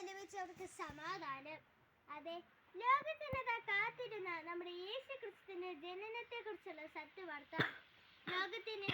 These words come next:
പ്രകാശവും പ്രതീക്ഷയും നൽകുന്ന ദിവസമാണ് നമ്മുടെ ക്രിസ്മസ്. പരസ്പരം സ്നേഹിക്കാനും പ്രകാശം പരത്താനും അവന്റെ വേദനകൾ മനസ്സിലാക്കി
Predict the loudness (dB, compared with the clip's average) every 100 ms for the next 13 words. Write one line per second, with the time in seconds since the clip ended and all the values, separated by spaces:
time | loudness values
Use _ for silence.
0 | 0 -4 -8 4 6 6 4 -2 -2 -4
1 | -6 -2 -2 -2 -2 -2 -2 -4 -4 -4
2 | -6 -10 -12 -14 -20 -20 -20 -20 -20 -18
3 | -10 -6 -2 -2 0 2 2 0 -4 -12
4 | -20 -8 -4 -2 -2 -6 -14 -10 -6 -6
5 | -6 -14 -20 -20 -20 -20 -20 -20 -2 8
6 | 8 8 2 2 2 0 -2 0 2 2
7 | 0 4 6 6 0 -10 -20 -8 -6 2
8 | 6 6 4 4 8 8 8 6 8 6
9 | 4 -6 -14 0 2 4 2 2 2 2
10 | 0 -4 -2 0 0 -2 0 2 2 0
11 | -10